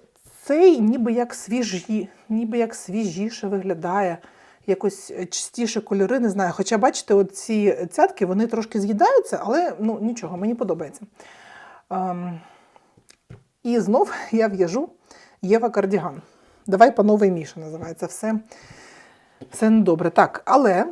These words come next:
тут, е, має всього вже вистачити, тому що в мене чотириста грамів ось цієї пряжі, і я не знаю скільки, я зараз вам напишу на екрані, л-, але мені здається, що так на око двісті точно є, можливо, навіть більше.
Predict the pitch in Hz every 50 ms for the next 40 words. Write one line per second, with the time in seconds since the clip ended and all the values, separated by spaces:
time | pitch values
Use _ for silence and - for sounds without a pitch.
0 | - - 262 349 403 - - - 214 196 196 202 214 277 359 370 349 330 - -
1 | - 202 160 226 277 254 220 214 233 - - 185 170 - - 196 196 - 330 -
2 | 277 262 233 214 220 220 220 214 202 214 202 190 180 180 - - - 220 196 190
3 | 190 - 196 170 196 202 190 180 170 - - 160 - - - 170 165 165 160 -
4 | - 214 277 330 381 370 370 370 226 254 339 359 - - _ _ _ _ _ _
5 | _ _ _ _ _ _ _ _ _ _ _ - - 214 208 226 220 208 190 190
6 | - 190 185 180 - - - 392 427 427 - 190 170 - _ _ _ _ _ _
7 | _ - 208 185 190 175 175 170 - 185 185 190 185 - 214 - 208 196 190 196
8 | - 320 349 294 208 190 202 - - 208 202 226 254 269 240 226 185 190 214 233
9 | 240 220 - - - 214 - 190 - - - - - - - _ _ - 214 208
10 | 196 190 185 - - 269 311 302 - 254 226 220 208 - - _ _ _ _ _
11 | _ _ _ _ _ _ _ _ _ _ _ _ _ _ _ _ _ _ _ _
12 | - _ _ _ _ 202 160 180 220 214 220 - - - - 170 151 - - 160
13 | 151 180 220 226 202 170 170 170 165 180 196 196 185 170 180 185 180 165 151 151
14 | 156 151 - -